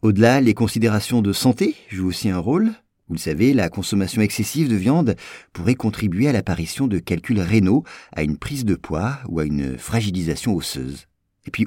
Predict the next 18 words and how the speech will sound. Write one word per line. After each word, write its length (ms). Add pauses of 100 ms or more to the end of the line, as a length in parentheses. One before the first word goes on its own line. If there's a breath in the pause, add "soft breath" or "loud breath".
autre 260
argument 380
invoqué 340
par 160
les 140
détracteurs 600
de 60
la 140
viande, 420 (140)
une 160
forte 260
augmentation 460
des 100
prix, 280 (380 loud breath)
encore 300
renforcée 440
par 120
l'inflation. 540